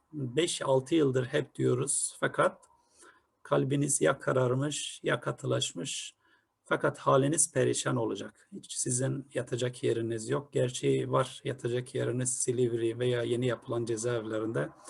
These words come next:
yatacak yer bulacaksınız. Ve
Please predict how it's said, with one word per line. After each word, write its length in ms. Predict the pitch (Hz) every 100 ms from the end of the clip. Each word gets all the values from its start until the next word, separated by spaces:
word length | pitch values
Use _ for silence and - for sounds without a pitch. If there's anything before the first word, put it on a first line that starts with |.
| - - _
yatacak 480 | 123 - 120 131 127
yer 180 | 143 -
bulacaksınız. 920 | 120 113 120 131 - 110 - - - _ _ _ -
Ve 340 | 135 156 165